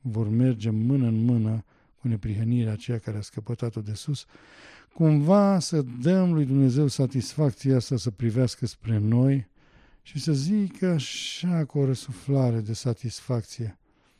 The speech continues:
"O, ai văzut pe roaba mea Maria?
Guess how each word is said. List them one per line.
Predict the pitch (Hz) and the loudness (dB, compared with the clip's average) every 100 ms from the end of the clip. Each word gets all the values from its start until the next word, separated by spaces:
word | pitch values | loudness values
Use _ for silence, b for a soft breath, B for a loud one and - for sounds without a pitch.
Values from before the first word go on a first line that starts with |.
| b b b _ | b b b _
"O, | 131 127 123 123 120 117 | 0 2 4 2 2 0
ai | 117 | -2
văzut | 107 110 127 | -4 -6 -6
pe | 117 120 | -4 -4
roaba | 117 120 120 104 110 | -2 -2 -4 -4 -4
mea | 110 110 | -4 -4
Maria? | 107 107 107 107 101 87 | -4 -6 -6 -6 -8 -12